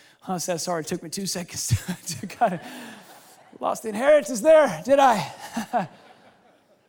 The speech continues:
But I've been studying this seed. It, it's a, it's a seed to a tree called a Chinese bamboo tree.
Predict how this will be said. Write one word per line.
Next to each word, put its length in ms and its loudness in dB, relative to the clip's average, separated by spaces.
But 140 8
I've 120 6
been 120 0
studying 480 4
this 240 0
seed. 240 0
It, 180 0
it's 320 0
a, 120 4
it's 420 2
a 60 -4
seed 460 0
to 120 0
a 40 2
tree 360 -4
called 320 0
a 80 -6
Chinese 500 -2
bamboo 640 -4
tree. 360 -14